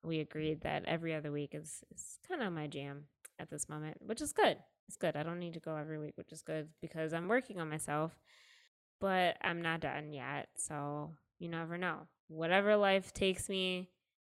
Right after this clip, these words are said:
I might need to go once a week again. Who knows?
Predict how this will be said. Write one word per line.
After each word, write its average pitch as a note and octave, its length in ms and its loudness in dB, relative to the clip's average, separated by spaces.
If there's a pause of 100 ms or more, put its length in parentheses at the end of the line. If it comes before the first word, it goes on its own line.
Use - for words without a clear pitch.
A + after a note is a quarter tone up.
(180)
I D#3 60 -4
might E3+ 220 4
need F#3 160 2
to F3+ 40 -2
go F3+ 280 2
once F3 300 0
a F3+ 60 -2
week E3+ 120 0
again. D#3+ 500 0
Who E3+ 80 -4
knows? - 400 -6